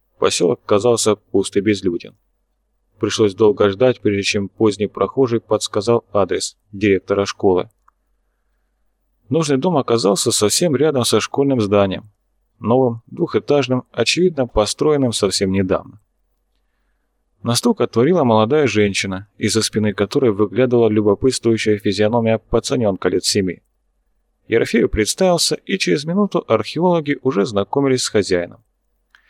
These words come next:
Павел Иванович Сёмин оказался крепким черноволосым мужчиной лет тридцати, улыбчивым и гостеприимным. Гости были усажены за стол.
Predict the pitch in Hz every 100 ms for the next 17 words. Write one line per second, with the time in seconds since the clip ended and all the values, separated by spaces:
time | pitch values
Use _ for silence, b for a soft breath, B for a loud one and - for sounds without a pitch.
0 | b b _ _ - 110 104 - 107 120
1 | 107 98 - - 143 120 101 - - 120
2 | 165 160 131 - 151 - 139 131 - 104
3 | 104 151 - 117 101 98 - 160 143 110
4 | 131 - 127 131 147 - - 90 _ _
5 | _ _ _ - 190 240 - 175 160 -
6 | 151 - 98 98 90 80 - _ _ _
7 | _ _ _ _ _ _ - 92 - 98
8 | 101 98 - 98 90 92 90 90 - 143
9 | 143